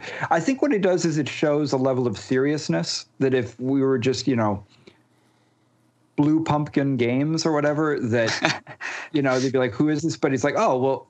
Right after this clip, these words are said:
Speaker 1: this is interesting. Here's somebody who went to the trouble of reviving this name. At least I'll hear him out"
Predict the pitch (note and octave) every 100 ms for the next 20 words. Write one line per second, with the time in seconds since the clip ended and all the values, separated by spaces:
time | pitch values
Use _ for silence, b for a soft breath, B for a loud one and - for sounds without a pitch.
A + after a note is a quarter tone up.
0 | _ - D#3+ F3 C#3+ F#3+ F3 D3+ - B2+
1 | B2 D#3+ C3 D#3+ D3 C#3 A#2+ C3+ C#3+ C#3
2 | C3 C#3 B2+ B2 A#2 G#2 - _ _ _
3 | - B2+ A2+ A#2 A#2+ A#2+ G#2+ G2+ C#3 C#3
4 | A#2+ A2+ - B B B C#3+ C#3+ D#3 E3+
5 | - C3 A#2 C3+ A#2+ G2 - -